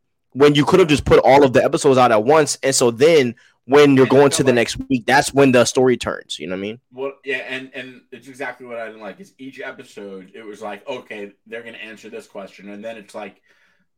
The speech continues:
Speaker 2: n-, it didn't, and each episode ended, and I still had the same questions, and I was kinda like, "This is fucking nonsense."
Speaker 1: Yeah, versus, yeah, exactly. Versus where if they just released everything kind of at once, a-, at least those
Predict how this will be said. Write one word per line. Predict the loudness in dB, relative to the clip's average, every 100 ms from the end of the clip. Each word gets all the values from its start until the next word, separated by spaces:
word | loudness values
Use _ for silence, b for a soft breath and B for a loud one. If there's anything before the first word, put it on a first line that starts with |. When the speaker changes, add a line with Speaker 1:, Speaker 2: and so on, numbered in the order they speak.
| _
Speaker 2:
n-, | -20 -16
it | -16 -6
didn't, | -2 -2 -4 -12 -14
and | -14 -12
each | -12 -12 -10
episode | -12 -10 -10 -8
ended, | -8 -8 -10
and | -10
I | -16
still | -10 -8
had | -8 -10
the | -12
same | -16 -18 -16
questions, | -12 -12 -12 -16 -16 -16
and | -16
I | -16
was | -18
kinda | -16 -14 -14
like, | -14 -16 -18 _ _ _ _ _ _ _
"This | -20 -20 -18
is | -20 -20
fucking | -18 -18 -16 -20 -20 -20 _ _ _ _ _ _
nonsense." | -18 -18 -18 -20 -20 _ -20 _ _ _ _ _ _ -10
Speaker 1:
Yeah, | -4 -4
versus, | 0 2 2 -2 -12 -4
yeah, | 0 2
exactly. | 2 2 2 -2
Versus | 0 0 0 -2
where | 0 0
if | 0
they | 0 0
just | 0 -2
released | -4 -4 -4 -2
everything | -2 -2 -2 -2
kind | -4 -4
of | -4
at | -4 -4
once, | 0 0 0 -6 -2
a-, | -2 0
at |
least | -2 -4 -2
those | 0 0